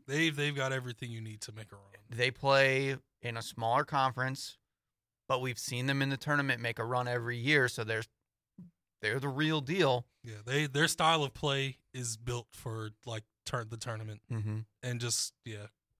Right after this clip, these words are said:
Speaker 1: playing hard against every team they go against.
Speaker 2: Right. So I'm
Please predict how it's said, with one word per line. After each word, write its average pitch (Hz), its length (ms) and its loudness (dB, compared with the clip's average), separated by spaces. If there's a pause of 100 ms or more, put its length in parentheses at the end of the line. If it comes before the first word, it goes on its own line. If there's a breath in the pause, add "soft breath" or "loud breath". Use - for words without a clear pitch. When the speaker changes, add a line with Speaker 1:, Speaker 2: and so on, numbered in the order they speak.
(160)
Speaker 1:
playing 143 220 2
hard 123 260 2
against 117 200 -6
every 117 200 -6
team 113 200 -8
they 110 80 -8
go 139 180 -14
against. 104 400 -18 (220)
Speaker 2:
Right. 98 240 -6 (640)
So 107 440 -2
I'm 120 520 -2